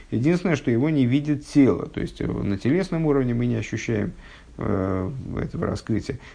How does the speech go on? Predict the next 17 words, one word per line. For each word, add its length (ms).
"А 100
он 180
микол 360
моким 380
ешбой 600
исрен 560
годль 360
ба 200
авойда 360
завая 520
бесимхо 580
вейник 520
ми-, 220
мигилы 1040
зе 260
выдайле 400
мейвен". 420